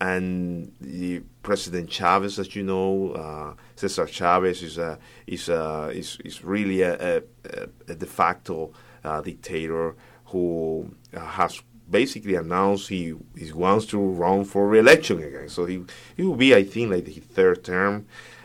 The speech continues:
Uh, he, and he actually planned to stay, he says, even though, um, as you know, he has, uh, has been diagnosed with cancer. He's being treated in Cuba because he doesn't trust any of the doctors in Venezuela. Uh, and he says that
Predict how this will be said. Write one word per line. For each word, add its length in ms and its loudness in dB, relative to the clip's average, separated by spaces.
Uh, 300 -2
he, 320 0
and 180 -2
he 320 -2
actually 360 0
planned 360 -2
to 60 -14
stay, 480 -4
he 120 -18
says, 460 -14
even 300 0
though, 320 2
um, 640 -2
as 160 -10
you 80 -6
know, 180 0
he 220 -8
has, 320 -6
uh, 320 -8
has 120 -8
been 160 -6
diagnosed 380 -8
with 160 -16
cancer. 640 0
He's 160 -10
being 240 -4
treated 400 -2
in 140 -12
Cuba 280 2
because 240 -6
he 60 -2
doesn't 320 0
trust 280 -2
any 200 -4
of 120 -12
the 220 -14
doctors 480 -10
in 100 -14
Venezuela. 720 -2
Uh, 460 2
and 340 -2
he 140 -6
says 460 4
that 280 -2